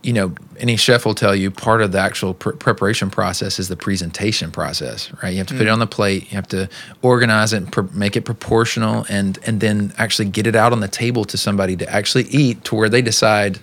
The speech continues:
Speaker 1: "Do I actually like this dish or not?
Speaker 2: Mm. Mm-hmm.
Speaker 1: And are, am I gonna continue to come back to the restaurant?"
Speaker 2: Mm-hmm.
Speaker 1: And, and so for me, it's,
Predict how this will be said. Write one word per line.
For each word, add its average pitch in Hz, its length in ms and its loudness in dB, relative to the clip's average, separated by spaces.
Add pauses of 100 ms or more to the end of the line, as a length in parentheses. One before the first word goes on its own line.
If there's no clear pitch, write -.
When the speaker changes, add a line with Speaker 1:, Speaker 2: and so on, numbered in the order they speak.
(180)
Speaker 1:
"Do 113 80 2
I 113 80 4
actually 139 240 0
like 110 260 2
this 117 160 -4
dish 104 300 -2
or 92 140 -4
not? 82 340 -6 (100)
Speaker 2:
Mm. 107 180 -8 (420)
Mm-hmm. 110 240 -6
Speaker 1:
And 135 120 6
are, 120 220 4
am 123 140 6
I 117 120 6
gonna 110 180 0
continue 104 420 0
to 95 80 0
come 98 160 0
back 90 220 -2
to 87 120 -6
the 80 320 -6 (240)
restaurant?" 120 460 -4 (240)
Speaker 2:
Mm-hmm. 107 260 -8 (800)
Speaker 1:
And, 107 360 0 (280)
and 107 140 -2
so 113 120 2
for 98 160 0
me, 110 300 2
it's, - 440 -10